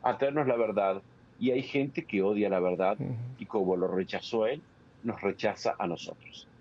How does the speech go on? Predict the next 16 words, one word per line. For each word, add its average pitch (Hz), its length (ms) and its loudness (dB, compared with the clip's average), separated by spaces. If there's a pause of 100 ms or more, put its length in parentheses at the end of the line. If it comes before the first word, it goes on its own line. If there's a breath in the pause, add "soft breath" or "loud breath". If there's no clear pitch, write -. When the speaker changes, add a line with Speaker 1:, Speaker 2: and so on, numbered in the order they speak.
(360 loud breath)
Speaker 1:
En 113 140 2
Irak 147 300 2
se 151 140 0
daba 135 200 4
el 123 120 -2
caso 156 320 0
de 147 80 0
la 110 60 2
destrucción - 480 -4
de 143 80 0
Speaker 2:
Ujú. - 60 -2
Speaker 1:
incluso 143 240 -2
de 107 80 2
los 85 160 -2
símbolos 104 600 -2
cristianos, - 640 -4